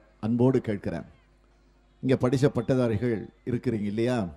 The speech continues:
இருந்தா கொஞ்சம் கையை உயர்த்தி காட்டுங்க பார்ப்போம். அந்த சகோதரி கூட பாருங்க, படிச்ச பட்டதாரி தான். ஆக உங்களை பார்த்து கேட்கிறேன், யாருக்காவது ஒருத்தருக்கு மோடியினுடைய ஆட்சியில அவர் தந்த உறுதிமொழி அடிப்படையில் யாருக்காவது வேலை வந்திருக்கா?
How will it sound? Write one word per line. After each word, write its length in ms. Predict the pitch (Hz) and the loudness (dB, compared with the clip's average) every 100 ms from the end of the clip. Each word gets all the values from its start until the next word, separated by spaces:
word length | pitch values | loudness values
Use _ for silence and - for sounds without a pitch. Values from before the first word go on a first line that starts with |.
| - | -10
இருந்தா 260 | 117 113 127 | -6 -2 0
கொஞ்சம் 260 | 117 107 110 | 0 -2 -2
கையை 180 | 120 113 | 0 2
உயர்த்தி 240 | 110 113 110 | 0 -2 -4
காட்டுங்க 400 | 110 110 98 95 | -6 -4 -4 -4
பார்ப்போம். 260 | 92 78 69 - _ _ _ _ _ _ _ _ _ - - _ | -6 -8 -16 -20 _ _ _ _ _ _ _ _ _ -20 -20 _
அந்த 160 | 226 117 | -10 -8
சகோதரி 420 | 117 113 123 110 | -6 -2 -2 -2
கூட 160 | 107 110 | -4 -4
பாருங்க, 300 | 107 101 87 | -4 -4 -4
படிச்ச 300 | 113 - 98 95 | -8 -6 -8 -8
பட்டதாரி 380 | 101 110 101 92 95 | -10 -6 -6 -6 -8
தான். 140 | - _ _ _ _ _ _ _ _ _ _ _ - | -12 _ _ _ _ _ _ _ _ _ _ _ -6
ஆக 240 | 147 156 143 | 0 2 2
உங்களை 280 | 147 156 | 4 2
பார்த்து 300 | 147 151 165 | 4 2 2
கேட்கிறேன், 480 | - 131 - 107 120 - - | -2 -4 -4 -2 -2 -6 -4
யாருக்காவது 500 | 117 127 120 135 139 | -2 0 0 2 2
ஒருத்தருக்கு 500 | 113 120 113 110 101 80 - _ _ _ _ _ _ _ - | 2 0 -2 -2 -4 -6 -12 _ _ _ _ _ _ _ -2
மோடியினுடைய 520 | 131 156 151 135 120 113 | 4 6 6 4 2 -2
ஆட்சியில 380 | 120 - 104 104 123 - - _ _ 120 | -4 -4 -2 0 -2 -4 -14 _ _ 0
அவர் 260 | 123 120 | 0 2
தந்த 180 | 131 139 | 2 4
உறுதிமொழி 520 | 127 127 131 131 113 110 | 4 4 4 2 0 0
அடிப்படையில் 400 | 110 107 120 107 | -2 -2 -2 -2
யாருக்காவது 340 | 107 107 117 | -2 -4 -4
வேலை 200 | 113 113 | -2 -2
வந்திருக்கா? 440 | 104 101 92 98 | -2 -2 -4 -6